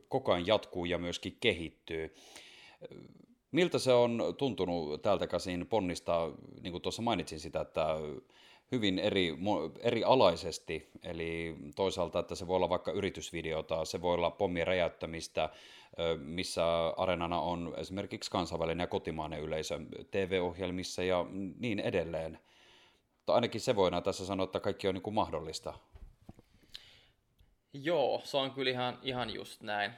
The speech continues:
Speaker 2: Et käytännössä ponnistaminen tai ylipäänsä tekeminen on monta kertaa kaatunutkin sit semmoiseen, että ollaan oltu aika nuoria vielä. Ja puhutaan myöskin siitä, että sä oot uskottava pommi- tai räjähdemies, niin monta kertaa ihmiset kokee, että sun pitää olla vähintään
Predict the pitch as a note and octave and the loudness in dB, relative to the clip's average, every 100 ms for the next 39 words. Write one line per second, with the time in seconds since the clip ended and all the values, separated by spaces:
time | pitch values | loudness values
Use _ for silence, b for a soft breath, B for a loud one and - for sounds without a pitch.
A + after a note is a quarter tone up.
0 | - A#2+ A#2 D3 - G3+ F3+ - E3 _ | -8 -8 2 2 2 0 -2 -2 -8 _
1 | _ _ _ - F3 E3 E3+ C#3 C3 B2+ | _ _ _ -2 0 0 0 0 2 0
2 | B2 A#2+ A#2+ A#2+ A#2+ A2 - C3+ C3 A2 | 6 6 6 4 2 2 -2 0 0 -2
3 | G2+ F#2 - - G#2+ A#2+ B2+ A#2+ B2 A#2+ | 0 -2 -2 -6 -4 -2 -2 0 2 2
4 | A2 A#2 C#3 B2+ G#2+ A2 - - - B2+ | 0 2 4 4 2 -8 -10 -14 -4 -4
5 | G#2 G#2+ A2 G2 - G#2+ A#2 A2 A2 - | -2 -4 0 0 0 -2 2 2 0 0
6 | A2+ B2 C3+ B2+ F#2+ E2 F2 D#2 - - | 0 0 4 4 4 0 0 0 0 -8
7 | b b b b b - B2+ A2+ - - | b b b b b 0 4 4 2 -10
8 | - - - A#2+ A#2+ A#2+ A#2+ B2 B2+ - | -20 -20 -6 -4 2 2 2 -2 -4 -6
9 | C3+ A2+ - B2 A#2 - - E3 D#3+ - | -4 -4 -2 -2 -2 -6 -6 -4 0 -2
10 | - A#2 A2 A2 - _ - C#3 B2+ A#2 | -2 -2 0 -2 -6 _ 2 2 2 0
11 | G#2 G#2+ A#2+ A#2 A2+ G2+ E2+ F2 - - | 0 2 4 4 2 -4 -2 -4 -4 -18
12 | b b b b B2+ A#2 A#2 C#3 B2 C3+ | b b b b 0 2 2 0 2 2
13 | A#2+ - A2+ B2+ B2+ A#2+ - D3+ D#3 C3 | 2 2 0 0 -2 -6 2 0 2 0
14 | A2 A#2+ A2+ A#2 A#2 A2 A#2+ E3+ C#3 G#2+ | 0 -2 -10 -4 -2 0 0 0 0 -2
15 | G2 | -2